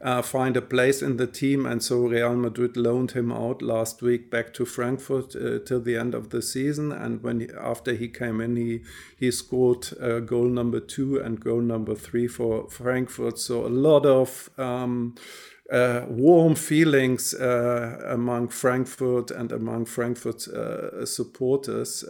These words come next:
Um, but, uh, Schalke afterwards, uh,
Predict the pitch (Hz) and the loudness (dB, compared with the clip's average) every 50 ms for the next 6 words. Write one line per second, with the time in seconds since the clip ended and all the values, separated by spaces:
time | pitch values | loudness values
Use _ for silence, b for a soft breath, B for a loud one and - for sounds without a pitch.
0 | 113 117 113 113 113 113 110 110 B B B B B B B B B B B B | -10 -10 -8 -8 -8 -8 -10 -12 B B B B B B B B B B B B
1 | _ _ - 139 135 139 135 135 - - 160 147 139 135 139 135 135 - 139 139 | _ _ 4 6 6 6 4 2 -2 0 2 4 6 8 8 6 6 4 0 0
2 | - - 151 165 196 196 180 165 143 - - - 135 127 139 139 - - 143 123 | 4 6 6 6 6 6 6 4 4 2 0 0 0 2 2 2 2 2 2 4
3 | 135 139 127 135 - - 123 120 131 127 127 131 135 | 4 4 4 2 -2 -6 -2 -2 0 0 0 -2 -4